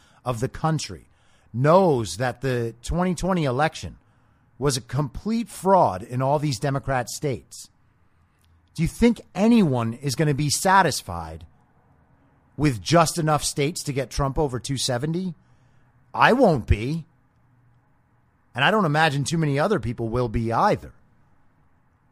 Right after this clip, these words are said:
There is no stopping this train. Over fifty percent.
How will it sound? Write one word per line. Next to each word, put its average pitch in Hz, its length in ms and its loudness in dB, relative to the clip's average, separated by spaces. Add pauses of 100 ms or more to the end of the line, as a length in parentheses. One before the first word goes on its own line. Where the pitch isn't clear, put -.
(1300)
There 220 240 4
is 123 260 0 (340)
no 113 840 4
stopping 107 720 0 (560)
this 117 240 -4
train. 123 480 -4 (3750)
Over 208 420 2
fifty 196 440 -2
percent. - 720 -6